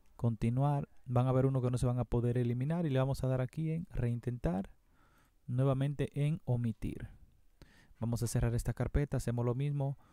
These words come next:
tecla de Windows R,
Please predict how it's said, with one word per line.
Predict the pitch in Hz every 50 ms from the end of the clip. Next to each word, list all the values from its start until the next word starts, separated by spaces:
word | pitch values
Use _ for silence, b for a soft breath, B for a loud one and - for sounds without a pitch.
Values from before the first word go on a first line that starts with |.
| b b b b b b b - _
tecla | - 127 123 - - 131 123 120
de | 123 131 139 - - -
Windows | 127 135 147 151 147 143 143 139 135 - -
R, | - 151 151 143 151 139 139 139 120